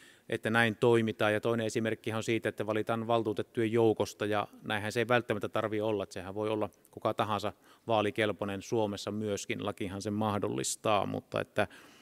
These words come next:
näkökulma siihen. Eli, eli, ja sitten tuota ihan konkreettinen kysymys tuosta suorasta vaalista, niin, ö, ei ole tiedossa, että nyt lakia,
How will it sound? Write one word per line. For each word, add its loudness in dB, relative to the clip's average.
näkökulma 2
siihen. 0
Eli, 0
eli, 4
ja 6
sitten 0
tuota 4
ihan 4
konkreettinen 4
kysymys 2
tuosta 2
suorasta 4
vaalista, 4
niin, 0
ö, 0
ei 4
ole 4
tiedossa, 4
että -2
nyt -4
lakia, 2